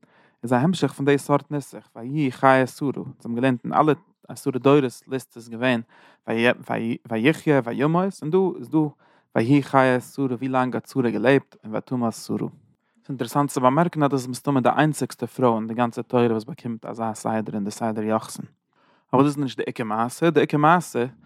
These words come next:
איז ביי עצם דער שטאר אויף דעם קניין פון אמורת מכפלה. די גאנצע מעשה,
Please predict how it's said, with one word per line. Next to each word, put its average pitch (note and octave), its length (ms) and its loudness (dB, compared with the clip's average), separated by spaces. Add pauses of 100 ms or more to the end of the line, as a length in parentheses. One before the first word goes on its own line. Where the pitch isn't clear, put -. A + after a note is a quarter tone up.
(320)
איז A#2 100 -12
ביי B2+ 120 6
עצם E3 220 0
דער A#2+ 120 0
שטאר D3+ 460 4 (480)
אויף - 100 -20
דעם A#2+ 100 -12
קניין C#3+ 340 0
פון A#2+ 140 -8
אמורת A#2+ 200 -4
מכפלה. A2+ 460 0
די B2+ 140 2
גאנצע C#3+ 320 0
מעשה, B2+ 420 2